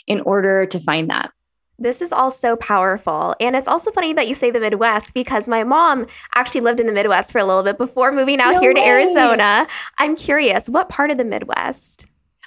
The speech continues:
Speaker 1: I grew up in Green Bay, Wisconsin, and I went to school in Wisconsin as well, a really small town called Eau Claire.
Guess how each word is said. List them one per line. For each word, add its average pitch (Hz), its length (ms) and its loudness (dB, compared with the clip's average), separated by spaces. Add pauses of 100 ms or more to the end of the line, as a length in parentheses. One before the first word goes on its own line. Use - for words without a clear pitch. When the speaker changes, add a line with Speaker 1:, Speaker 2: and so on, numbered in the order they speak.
Speaker 1:
I 226 100 0
grew 226 180 2
up 247 200 0
in 226 200 0
Green 208 320 0
Bay, 247 300 2
Wisconsin, 185 840 -2
and 220 180 0
I 208 80 2
went 208 160 0
to 208 80 0
school 202 880 2
in 190 440 0
Wisconsin 196 520 -2
as 175 120 -2
well, 180 220 4
a 185 160 2
really 196 320 0
small 180 520 0
town 180 340 -2
called 180 320 -2
Eau 185 80 0
Claire. 185 680 0